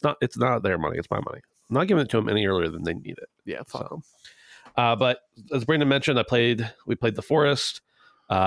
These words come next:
Speaker 1: I play, I've been playing, I played one extra night of Sea of Thieves than normal this week, and I talked about that last week. It's just so much fun. And then I jumped into Subnautica for about forty minutes or so,
Speaker 2: Hell yeah.
Speaker 1: just to see what it was like. And,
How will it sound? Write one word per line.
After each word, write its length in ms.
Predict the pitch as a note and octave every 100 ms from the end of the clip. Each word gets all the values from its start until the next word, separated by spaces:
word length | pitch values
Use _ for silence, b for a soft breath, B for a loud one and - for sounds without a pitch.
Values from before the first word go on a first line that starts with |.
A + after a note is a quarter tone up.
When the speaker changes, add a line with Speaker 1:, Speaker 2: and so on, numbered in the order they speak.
| F#2+
Speaker 1:
I 40 |
play, 440 | G2 G#2+ F#2+ G2 F#2+
I've 100 | G2+
been 140 | G#2
playing, 500 | G2+ G#2 G2+ G2 G2+ -
I 80 | -
played 320 | D3 C#3 F#3 _ _ _
one 280 | E2 F#2+ C3
extra 280 | B2+ - G#2
night 200 | G2+ G#2+
of 100 | G2
Sea 140 | A#2
of 100 | G#2
Thieves 280 | - A2 G#2
than 140 | G2 F#2+
normal 300 | F#2+ G2+ G#2
this 180 | G#2
week, 300 | G#2 G#2 G2+ - _ -
and 320 | G2 F2+ F#2
I 60 |
talked 180 | - D#3+
about 140 | G#2 -
that 100 | D#2+
last 200 | F#2 -
week. 220 | E2+ -
It's 120 | -
just 240 | A2 - - _ - -
so 120 | -
much 160 | F2+ -
fun. 260 | - - B B B B B -
And 140 | B2
then 400 | B2+ A#2+ A#2 A#2+ - -
I 140 | G#2+
jumped 260 | G#2 C#3+ D#3
into 140 | B2+
Subnautica 720 | - G#2+ G2+ A2+ A#2 - F#2+
for 180 | - F2+
about 320 | F#2 F#2+ -
forty 360 | - A2 G#2 G2+
minutes 360 | G2+ A2+ B2
or 80 | C#3
so, 360 | C#3+ C#3+ D3+ D3+ -
Speaker 2:
Hell 540 | - C#3 D3+ C#3 A#2
yeah. 120 | G#2+
Speaker 1:
just 300 | G#2 F3+ A3+
to 160 | - C#3+ - _
see 240 | - C3+
what 100 | C3
it 60 | B2+
was 120 | A2
like. 340 | G#2 C3 - - B B - B2
And, 720 | A#2 A#2 G#2+ G#2 G2+ F#2